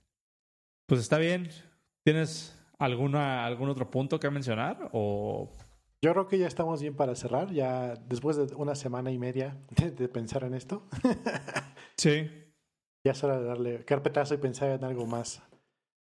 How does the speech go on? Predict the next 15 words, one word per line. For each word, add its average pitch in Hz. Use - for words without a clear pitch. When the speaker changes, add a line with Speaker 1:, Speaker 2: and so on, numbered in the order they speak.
Speaker 2:
Em, 113
Speaker 1:
Sí. 190
Speaker 2:
pues, -
pues 135
sí, 269
hay 180
que 214
ver. 220
Ahora 156
sí, 170
ya 170
completamente 165
cambiando 151
de 147
tema 156